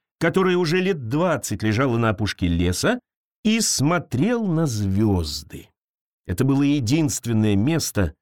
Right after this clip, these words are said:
где его никто не тревожил. Вряд ли кто-то смог бы прочитать его мысли и понять, о чем он думал в эти моменты.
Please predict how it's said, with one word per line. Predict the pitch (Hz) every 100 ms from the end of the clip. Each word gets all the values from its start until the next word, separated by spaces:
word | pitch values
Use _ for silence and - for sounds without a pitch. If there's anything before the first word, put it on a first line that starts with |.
| _ _ _ _ _ -
где | 110 160
его | 165
никто | 165 170 - - 156
не | 151 139
тревожил. | 131 120 113 76 69 - _ _ _ _ _ _ _ _
Вряд | 214 226 247 226
ли | 156
кто-то | - 165 160
смог | 135 139 165 147
бы | 135
прочитать | 135 123 - 147 -
его | 123
мысли | 120 156 151 120
и | 113 113
понять, | 104 110 139 170 - _ _ -
о | 147
чем | 147 151
он | 143 131 107
думал | 113 202 196 185 170
в | 120
эти | 151 143
моменты. | 147 147 139 127 92 80 87 80